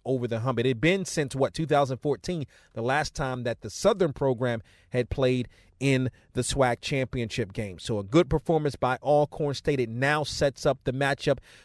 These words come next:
for the H B C U National Championship, which is gonna take place on Saturday, December fifteenth. It's gonna take place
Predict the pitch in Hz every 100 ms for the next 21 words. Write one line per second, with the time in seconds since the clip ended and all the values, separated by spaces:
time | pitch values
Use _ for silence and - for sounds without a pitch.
0 | _ - 156 156 139 135 147 - 139 -
1 | 143 135 139 139 - 131 - 147 139 139
2 | 123 143 135 131 120 104 127 - 143 117
3 | - 143 - - - - 120 135 135 -
4 | 147 147 147 127 123 - 139 127 - 127
5 | - 165 135 117 123 117 139 120 - 139
6 | 131